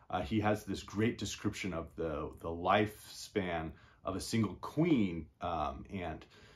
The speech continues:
and how she would be born and go start her own new colony and, and what that would be like. Uh, he has a chapter on, like, the birds of paradise. He has one on snakes. And growing up, um, in the southeastern U S, he had a plenty of experiences <laughs> with snakes. Um,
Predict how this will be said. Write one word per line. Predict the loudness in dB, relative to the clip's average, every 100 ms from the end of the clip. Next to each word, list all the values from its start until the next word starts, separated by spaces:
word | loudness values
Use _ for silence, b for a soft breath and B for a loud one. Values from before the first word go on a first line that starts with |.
| b -8
and | -6 2
how | 4 4
she | 4 4
would | 6 6
be | 4
born | 2 -2 0
and | 0
go | -2
start | 0 0 0
her | -2
own | -2 -2
new | -4
colony | -2 -2 -2 -4
and, | -8 -6
and | -4 6
what | 6 6
that | 0 0
would | -4
be | -4 -4
like. | -4 -10 -16 -20 b b b
Uh, | -2 -2
he | 0
has | -2 -2
a | -4
chapter | -2 0 0 -2
on, | -2
like, | -6
the | -6
birds | 0 2 2
of | -6
paradise. | -6 -4 -4 -6 -14 -10
He | -4 -2
has | 0 0
one | 0 2
on | 0
snakes. | -2 -2 -2 -2 -4
And | -8 0
growing | 6 6 8 10
up, | 8 8 -4 b b b
um, | 0 4
in | 4
the | 4
southeastern | 6 4 4 0 0 -2
U | 0
S, | 0 0
he | 2
had | 6 6
a | 4
plenty | 2 4 6
of | 4
experiences | 0 -6 2 4 4 2 -6 -4
<laughs> |
with | -4
snakes. | -4 -6 -6 -6 -8 -10 B B B B 2
Um, | 8 8 8